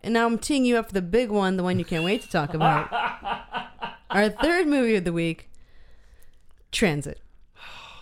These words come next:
Speaker 1: In an attempt to flee Nazi-occupied France, Georg assumes the identity of a dead author, but soon finds himself stuck in Marseille,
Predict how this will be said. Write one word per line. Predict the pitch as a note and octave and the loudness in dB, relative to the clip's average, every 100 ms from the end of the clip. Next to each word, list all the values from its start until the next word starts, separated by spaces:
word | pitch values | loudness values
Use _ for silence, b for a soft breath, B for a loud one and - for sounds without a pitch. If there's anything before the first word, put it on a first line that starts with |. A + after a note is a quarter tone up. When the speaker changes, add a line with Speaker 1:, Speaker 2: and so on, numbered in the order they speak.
| B B - - - - - - - - | B B -20 -20 -20 -20 -20 -20 -20 -4
Speaker 1:
In | F#3 F#3+ | -2 0
an | F#3+ | 0
attempt | F#3 B3+ C4+ C4 - | 0 2 0 -2 -8
to | A3 | -8
flee | - A3+ A3+ | -2 -2 0
Nazi-occupied | F#3+ F3 G3 - G#3 - F3 G3 F#3 F3 - | 2 2 0 -4 -4 -4 -4 -4 -2 -2 -2
France, | F3 E3 F3 - - b b b b F3 | -2 0 -2 -6 -16 b b b b 2
Georg | A3 A#3+ B3 A#3+ | 4 4 4 2
assumes | A3+ A#3+ A#3 G#3+ | 0 2 2 4
the | G#3 | 2
identity | F#3 A3 A#3+ A3+ A#3 | 2 0 0 -2 0
of | F#3 | 2
a | E3+ | 0
dead | E3 G#3 | 2 0
author, | - E3+ E3 D3 D#3+ F3 - - | 0 -2 -2 -4 -6 -12 -14 -8
but | F3 | -6
soon | - C#4+ C#4 | 0 2 2
finds | B3+ A#3+ A3+ | 2 2 0
himself | A3+ A3 G#3 | -2 -2 -2
stuck | - A#3 A#3+ | -2 -2 0
in | B3 | -2
Marseille, | A3+ A3 E3+ D3+ | -2 -2 -2 -4